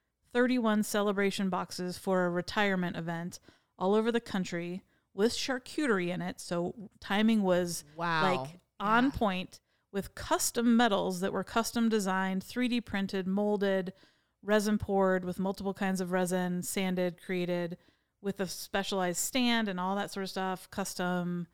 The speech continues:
Speaker 1: cutting boards, cookies, all sorts of celebration things.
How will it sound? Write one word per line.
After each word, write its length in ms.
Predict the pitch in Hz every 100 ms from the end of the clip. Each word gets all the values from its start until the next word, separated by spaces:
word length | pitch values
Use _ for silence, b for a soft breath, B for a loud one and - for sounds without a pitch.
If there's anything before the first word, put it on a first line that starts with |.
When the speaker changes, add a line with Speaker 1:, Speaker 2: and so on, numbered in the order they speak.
| _ _ _ _
Speaker 1:
cutting 260 | 247 233
boards, 560 | 214 208 202 196 175 -
cookies, 840 | - 220 202 185 175 170 - - - _ _ _ _
all 140 | 190 202
sorts 200 | 220 202
of 60 | 185
celebration 500 | 190 180 185 196 175
things. 380 | 170 170 170